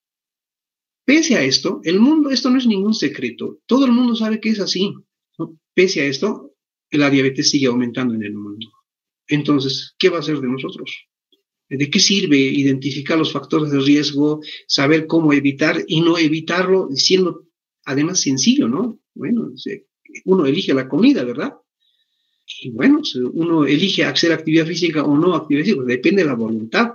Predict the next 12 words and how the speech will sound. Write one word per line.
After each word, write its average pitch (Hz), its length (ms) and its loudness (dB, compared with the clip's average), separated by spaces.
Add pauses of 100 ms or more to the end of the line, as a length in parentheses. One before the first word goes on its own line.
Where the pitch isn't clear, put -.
de, 113 380 -8
de - 80 -10
las - 160 -14
personas. - 720 -6 (360)
¿Mm? 120 160 0 (1160)
La 123 120 2
mayoría 127 380 4
de 135 60 0
los 131 120 -4
factores 120 440 -12
de 123 100 -8
riesgo. 127 440 -6